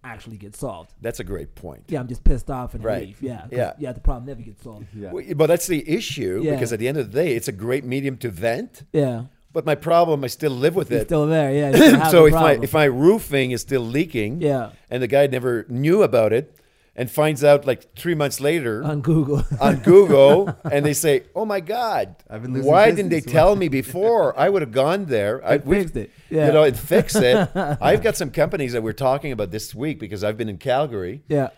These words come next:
Speaker 2: and talking with some companies about what we're doing.
Speaker 1: Yeah.
Speaker 2: And they said, "You know, I've got some stories. It's incredible. Like, it took me two months to find out that somebody had a problem.
Speaker 1: Yeah.
Speaker 2: And here's what I do when they have a problem. First of all, I fix it at my cost.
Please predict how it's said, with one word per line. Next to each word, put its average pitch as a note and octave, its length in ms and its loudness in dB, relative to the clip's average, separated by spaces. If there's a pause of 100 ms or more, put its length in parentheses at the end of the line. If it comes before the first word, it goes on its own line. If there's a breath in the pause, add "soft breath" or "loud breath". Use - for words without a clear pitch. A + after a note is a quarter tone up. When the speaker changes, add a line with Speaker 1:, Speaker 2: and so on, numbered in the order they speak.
(180 soft breath)
Speaker 2:
and A2 140 -10
talking C3 300 0
with A#2 80 -6
some A2 140 -6
companies B2 340 -8
about G2+ 220 -4
what G2+ 120 -4
we're F#2+ 120 -6
doing. C3 520 -6
Speaker 1:
Yeah. B2+ 220 -2 (240 soft breath)
Speaker 2:
And A#2 160 -4
they C#3 80 -2
said, C#3 240 -4
"You F3+ 80 0
know, G3 240 0
I've E3 160 -2
got - 160 -8
some D#3+ 100 -14
stories. F#3+ 640 -10
It's F#3+ 140 -14
incredible. A3 800 -6 (300 soft breath)
Like, D#3+ 160 -4
it D#3 120 -10
took A3 160 -10
me G#3+ 140 -4
two A3+ 220 -10
months F#3+ 260 -6
to F3+ 80 -8
find E3+ 380 -6
out D3 160 2
that C#3 100 -8
somebody F3 300 -6
had C#3+ 160 -4
a - 40 -6
problem. F3+ 560 -4 (240 soft breath)
Speaker 1:
Yeah. C3+ 220 -2
Speaker 2:
And D#3 180 -2
here's G#3 220 -6
what G#3+ 140 -2
I F3+ 80 0
do E3+ 240 -2
when F3+ 100 -6
they D#3 100 -2
have D#3 160 -4
a D#3 40 -10
problem. E3+ 500 -8
First - 180 -10
of G3+ 100 -2
all, - 100 -12
I C#3+ 80 2
fix F3+ 360 -8
it D#3+ 60 -2
at - 80 -6
my B2+ 140 -6
cost. G#2+ 560 -8